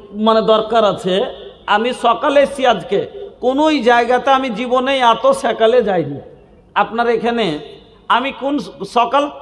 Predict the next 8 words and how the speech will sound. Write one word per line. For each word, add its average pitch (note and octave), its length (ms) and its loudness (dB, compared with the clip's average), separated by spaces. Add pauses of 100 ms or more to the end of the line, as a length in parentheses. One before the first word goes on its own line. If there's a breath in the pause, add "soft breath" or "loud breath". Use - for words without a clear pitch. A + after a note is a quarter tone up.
(280)
আটটাতেই C4+ 680 -2
চলে A3+ 220 2
এসছি। - 320 -10 (1600)
আলহামদুলিল্লাহ, A#3+ 880 2
ওরকম C4 340 2
গাড়ির A#3 280 2
সুবিধা B3 420 -2
ছিল C4 260 0